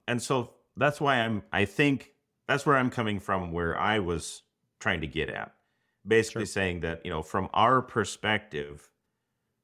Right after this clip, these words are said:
Speaker 1: just in a purely earthly sense, the dead are silent,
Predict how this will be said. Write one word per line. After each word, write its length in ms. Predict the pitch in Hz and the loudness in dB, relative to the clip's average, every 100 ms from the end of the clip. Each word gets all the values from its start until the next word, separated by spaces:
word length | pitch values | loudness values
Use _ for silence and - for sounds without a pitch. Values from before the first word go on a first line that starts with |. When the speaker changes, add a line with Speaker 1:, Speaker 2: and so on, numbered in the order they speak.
| - | -12
Speaker 1:
just 320 | 82 117 - | -2 -2 0
in 200 | 107 95 | -6 -6
a 40 | - _ _ | -12 _ _
purely 520 | - 127 131 120 - - | 2 4 4 2 0 0
earthly 440 | 113 127 - 104 95 | 2 2 0 -2 -2
sense, 760 | - 110 85 69 65 - - _ _ _ _ | -2 0 0 0 -8 -14 -16 _ _ _ _
the 80 | 92 | -2
dead 260 | 82 107 104 | 2 2 4
are 120 | 92 | 0
silent, 760 | - 113 107 98 73 67 65 | 0 2 2 2 -2 -8 -12